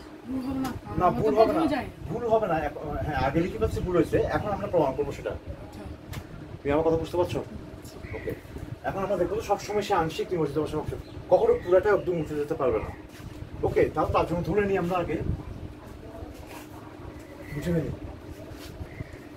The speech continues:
Speaker 2: এবার আমরা আংশিক নিমজ্জিত অবস্থা, নিমজ্জিত অংশের আয়তন নির্ণয় করবো আমরা।
Speaker 1: হুম।
Speaker 2: নিমজ্জিত অংশটা কত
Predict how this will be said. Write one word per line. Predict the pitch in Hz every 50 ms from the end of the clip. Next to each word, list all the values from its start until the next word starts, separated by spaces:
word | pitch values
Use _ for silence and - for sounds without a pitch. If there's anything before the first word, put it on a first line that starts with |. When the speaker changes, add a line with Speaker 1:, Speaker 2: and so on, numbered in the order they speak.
| - - - - - - - - - - - - - -
Speaker 2:
এবার | 123 139 151 156 151
আমরা | 175 202 180 180 - - - - - - - - - - - - - - - - - - - - - - - - - - - - - - - - - - - - - - - - - - - - - - - - - - - - - - -
আংশিক | - 135 151 160 156 - - - - 220 214 - - - - - - - - 143
নিমজ্জিত | 156 165 175 175 165 - 175 165 185
অবস্থা, | 165 160 165 160 156 - - - - - -
নিমজ্জিত | 156 165 175 180 180 175 180 175 190
অংশের | 185 180 180 - - 208
আয়তন | 185 160 143 139 139 143 135
নির্ণয় | 139 135 135 135 127
করবো | 123 139 - 139
আমরা। | 127 - - 95
Speaker 1:
হুম। | 92 - - - - - 113 - - - - - - - - - - - -
Speaker 2:
নিমজ্জিত | 135 143 147 156 147 135 135 156
অংশটা | 160 147 151 151 - - - - 175 -
কত | 147 123 117